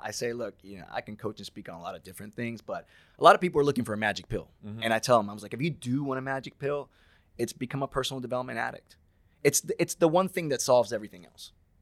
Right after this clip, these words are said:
Speaker 1: It's the one, if you can reprogram your mind, you can accomplish whatever you want. But if you leave the old programs in there, you're just gonna end up in the same places." So if you become an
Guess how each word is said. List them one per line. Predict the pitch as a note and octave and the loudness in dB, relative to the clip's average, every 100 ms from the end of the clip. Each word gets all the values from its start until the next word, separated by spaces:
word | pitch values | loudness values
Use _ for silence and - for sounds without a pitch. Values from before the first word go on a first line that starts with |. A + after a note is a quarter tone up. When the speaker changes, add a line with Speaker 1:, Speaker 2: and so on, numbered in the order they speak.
| _ | _
Speaker 1:
It's | B2+ - | -4 0
the | C3 | 2
one, | C3 A#2+ | 0 -4
if | - | -8
you | D#3+ | -4
can | F3+ F3+ | 0 2
reprogram | D#3+ D#3 D3 C3+ B2+ A#2 | 2 -2 -2 -2 -2 -6
your | G#2 | -8
mind, | G#2+ C3 A2 F2+ - _ _ _ - | -6 -4 -6 -8 -18 _ _ _ -8
you | B2+ | -2
can | A#2+ | -2
accomplish | A2 A2+ G#2+ G2+ | -2 -6 -6 -10
whatever | - G2 D#2+ | -12 -14 -14
you | D#2+ | -14
want. | A2+ F2 - _ _ _ - | -12 -12 -18 _ _ _ 6
But | A#2+ A2 - | 6 6 0
if | A2+ | -8
you | B2 | -6
leave | C#3 B2+ | -6 -4
the | A#2 | -2
old | A#2 | -2
programs | - C#3 B2+ A#2 G2+ G2 | 0 2 2 -2 -6 -10
in | F#2+ | -12
there, | F#2+ F#2 - | -12 -14 -12
you're | A#2+ | -6
just | C3+ - | -4 -2
gonna | B2+ | -4
end | A2 G2+ | -4 -8
up | G2 | -10
in | F#2 | -12
the | E2+ | -14
same | E2+ E2+ | -14 -10
places." | - B2 - - | -4 -2 -4 -12
So | - A2+ G#2 | -4 -2 -2
if | G#2 | -4
you | D3 | -8
become | F3 D3 | -2 0
an | A#2 | -2